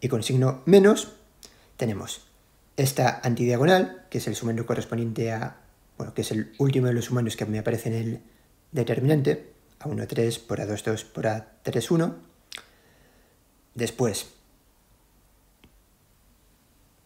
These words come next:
este de aquí, A uno, uno, A dos, tres,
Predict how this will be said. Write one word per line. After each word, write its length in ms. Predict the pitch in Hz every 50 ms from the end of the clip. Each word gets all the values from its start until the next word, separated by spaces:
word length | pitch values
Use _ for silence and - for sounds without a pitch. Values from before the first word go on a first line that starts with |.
| _ _ _ _ _ _ _ _ _ _ _ _ _
este 260 | - 120 - - - 113
de 60 | 113
aquí, 500 | 107 - 180 175 - - - - - - - _ _ _ _ _ _ _ _ _ _ _ _ - - - - _ _ _ _ _ _ _ _ _ _ _ _ _ _ _ _ _ _ _ _ _ _ _ -
A 80 | - 113
uno, 220 | 110 113 117 117
uno, 340 | 113 117 113 110 101 - - -
A 100 | 113 107
dos, 160 | 110 104 -
tres, 420 | - - 110 101 - - - -